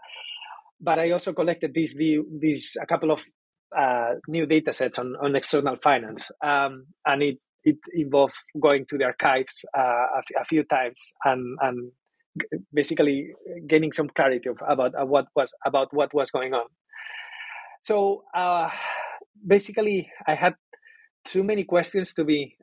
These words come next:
answered in, in, uh, one paper, two, two papers, and I, what I try to do in this book is to connect these questions, that, uh, some of these questions cannot be treated in isolation. Uh, I wanted to make a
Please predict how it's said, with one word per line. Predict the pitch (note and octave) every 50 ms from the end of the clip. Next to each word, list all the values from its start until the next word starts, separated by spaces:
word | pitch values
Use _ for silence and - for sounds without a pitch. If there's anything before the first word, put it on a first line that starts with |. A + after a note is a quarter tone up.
| _ -
answered | D3 D#3 D3+ - F3+ F3+ F3+ - - - - _ _ - _ _
in, | D#3+ D#3 D3 C#3+ C#3 C3+ C3+ B2+ B2 C#3 C#3 _
in, | - D3 C#3 C#3 C3+ C3 C3 B2+ A#2+ _ _ _ F3+ - _
uh, | - C#3+ C#3
one | C3 C3+ D3 D3 C3
paper, | - D3 D3 D3 - D#3+
two, | C#3+ - - D3 - _ - - D#3
two | - D3
papers, | B2+ - C#3+ C#3 C#3+ F3 E3+ - -
and | D3+ C#3+ C#3 D3+ F3+
I, | D#3 D3 C#3+ D3 D3 D3 C#3+ D3 D#3 - _ _ _ _ _ _ - - - - - - - - - - - - - - _ _ _ _ _ _ _ _ _ _
what | G#3+ E3 F3+ E3+
I | F3 E3+
try | E3+ - G3 F#3+
to | F3+ F#3+
do | F3 E3+
in | F3+ E3
this | D#3+ D#3+ -
book | - D4 B3+ F3+
is | D#3+ -
to | - F3
connect | - F3 F3 F#3 F3+ D#3 C3+
these | E3 D#3 -
questions, | - - E3+ D3+ - - D3+ C3+ A#2
that, | D3 D3+
uh, | C#3 - - - - F3
some | - - F#3+ F#3+
of | F#3 -
these | G3 - -
questions | - E3 - - E3 -
cannot | - F3+ E3+ E3 D#3 C#3
be | D3+ D#3
treated | D3+ - F3 E3 - D#3+ D3 -
in | D3 C#3+
isolation. | C#3+ C#3 - - C3 C3+ C3+ C3+ - - F#3+ G#3 G3 - _ - -
Uh, | D#3 C#3+ C#3 C3+ C#3 -
I | D#3
wanted | D#3 F3+ F3+ E3 E3+ -
to | E3+ D#3+
make | E3 F3 E3+ -
a | E3+ D#3